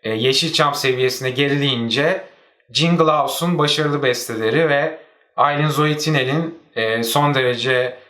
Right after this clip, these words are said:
e, yerinde kurgusu ve geçişleri, e, öne çıkıyor ve ayrı bir kalite katıyor. Issız Adam etkisinden yola çıkan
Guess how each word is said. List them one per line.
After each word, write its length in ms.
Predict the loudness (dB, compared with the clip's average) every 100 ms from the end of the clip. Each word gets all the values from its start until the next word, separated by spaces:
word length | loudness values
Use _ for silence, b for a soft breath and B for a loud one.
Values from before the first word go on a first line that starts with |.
| B B B -8
e, 80 | -4
yerinde 800 | -2 0 0 0 0 0 -2 0
kurgusu 440 | -2 0 -2 2
ve 80 | 2
geçişleri, 840 | 0 0 0 -2 -2 0 0 -2 -8 B B B _ -4
e, 360 | 0 0 0 -2 -4 -14 -4
öne 260 | 0 0 0
çıkıyor 640 | -4 -2 2 2 2 0
ve 320 | 0 0 0
ayrı 340 | 0 0 -2 -4
bir 120 | -4
kalite 340 | -2 -2 -4
katıyor. 400 | -4 -6 -6 -8 -10 -14 -16 -14 -14 -16 -20 -20 -20 -20 _ _ _ _ _ _ _ _ _ _ -4
Issız 320 | 0 0 2
Adam 400 | 2 4 2 2 -2
etkisinden 640 | -4 -2 -2 2 2 2
yola 320 | 2 2 2
çıkan 560 | -2 -2 0 -2 -6